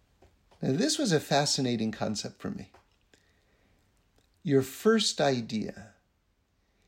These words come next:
You see, when you get into talent, right? Like, I'm talking about levels of talent. You know, when you're going to a movie and it's a hit movie by a top director or top writer, can I tell you what you are not seeing?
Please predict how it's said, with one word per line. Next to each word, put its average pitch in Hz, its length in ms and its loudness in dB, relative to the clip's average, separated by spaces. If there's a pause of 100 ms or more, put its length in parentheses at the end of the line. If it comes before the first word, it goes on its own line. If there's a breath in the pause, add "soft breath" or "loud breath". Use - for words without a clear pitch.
(140)
You 180 160 2
see, 220 440 0 (600)
when 214 180 4
you 233 120 2
get 269 160 -2
into 339 260 -4
talent, 131 600 -4 (720)
right? 190 360 0
Like, 147 220 0
I'm 160 80 0
talking 208 240 0
about 151 220 2
levels 156 420 2
of 120 100 -4
talent. - 540 -8 (1040)
You 196 160 4
know, 233 100 4
when 220 180 4
you're 277 140 0
going 302 280 0
to 190 140 2
a 156 60 0
movie 170 380 -2
and 165 100 -2
it's 135 240 -2
a 131 60 0
hit 165 180 -4
movie 160 360 -4
by 139 180 2
a 127 140 0
top 139 320 -4
director 135 440 0
or 131 60 0
top 131 280 -6
writer, 139 380 -2 (840)
can 202 160 2
I 277 120 2
tell 247 180 -4
you 226 120 2
what 156 220 0
you 143 220 -2
are 113 160 2
not 110 480 2
seeing? 180 460 0